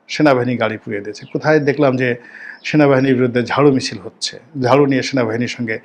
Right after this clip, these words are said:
তর্ক বিতর্ক করছে। তো সেখানে আলী রিয়াজ, বদিউল আলম মজুমদার, যাদের কোনো আর্মস নাই, অ্যামুনিশন নাই, স্টার নাই, ড্রেস নাই, মানে সামরিক বাহিনীর মতো, সেখানে, আহ, তাদের সঙ্গে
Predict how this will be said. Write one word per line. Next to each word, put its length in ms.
তর্ক 260
বিতর্ক 340
করছে। 400
তো 60
সেখানে 640
আলী 220
রিয়াজ, 260
বদিউল 540
আলম 260
মজুমদার, 440
যাদের 340
কোনো 180
আর্মস 480
নাই, 280
অ্যামুনিশন 540
নাই, 360
স্টার 440
নাই, 320
ড্রেস 380
নাই, 320
মানে 240
সামরিক 380
বাহিনীর 340
মতো, 200
সেখানে, 680
আহ, 640
তাদের 320
সঙ্গে 560